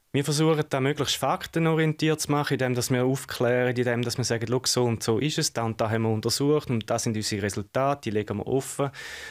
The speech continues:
Ähm, aber nichtsdestotrotz, wenn jemand mal eingeschossen ist auf eine Position, bringt man es natürlich fast nicht mehr daraus raus. Unsere Aufgabe ist aber,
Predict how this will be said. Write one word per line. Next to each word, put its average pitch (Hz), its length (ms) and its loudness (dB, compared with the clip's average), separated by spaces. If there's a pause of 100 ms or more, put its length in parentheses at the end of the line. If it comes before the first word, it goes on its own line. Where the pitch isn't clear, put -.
(140)
Ähm, 113 480 0 (480)
aber 120 220 -2
nichtsdestotrotz, 123 920 0
wenn 127 100 0
jemand 139 220 -2
mal 127 180 2
eingeschossen 147 560 2
ist 143 140 0
auf 135 120 -2
eine 123 80 -4
Position, 123 520 0
bringt 120 240 -2
man - 60 -4
es - 120 -2
natürlich 117 360 -2
fast - 340 -2
nicht 131 100 0
mehr 143 160 0 (240)
daraus 147 220 2
raus. 143 200 2 (520)
Unsere 214 320 4
Aufgabe 117 460 0
ist 101 120 0
aber, 98 360 -2